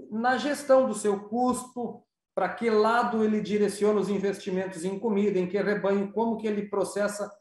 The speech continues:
a orçame-, a orçamentação dos planos forrageiros.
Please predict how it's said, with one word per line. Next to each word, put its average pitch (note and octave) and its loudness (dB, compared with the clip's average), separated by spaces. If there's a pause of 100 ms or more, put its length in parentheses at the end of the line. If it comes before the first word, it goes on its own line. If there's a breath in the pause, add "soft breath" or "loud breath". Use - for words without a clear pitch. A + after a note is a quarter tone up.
(180)
a F3+ 4
orçame-, G#3 2
a F#3 6
orçamentação A3 0
dos G3+ -4
planos F#3+ -2
forrageiros. F3+ -4